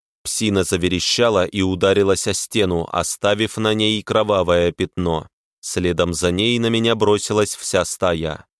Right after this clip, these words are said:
Я отбивался от собак, щедро раздавая им удары ногами и руками.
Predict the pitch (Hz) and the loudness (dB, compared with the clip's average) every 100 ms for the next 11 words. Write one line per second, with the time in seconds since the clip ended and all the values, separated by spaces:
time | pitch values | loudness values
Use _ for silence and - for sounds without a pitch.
0 | _ _ _ _ - 85 90 87 82 90 | _ _ _ _ -8 0 2 2 2 0
1 | 87 87 85 - 92 87 - 90 85 120 | 2 0 0 0 0 0 -2 -2 0 -2
2 | - - - - 110 123 123 127 131 113 | -4 -10 -6 -2 0 2 2 2 2 0
3 | 127 127 131 131 127 131 127 - 131 120 | 0 2 2 2 0 0 -2 0 -2 2
4 | 117 110 104 101 107 120 117 120 120 123 | 2 4 2 2 2 2 2 0 0 0
5 | 123 120 92 85 | 2 2 2 -2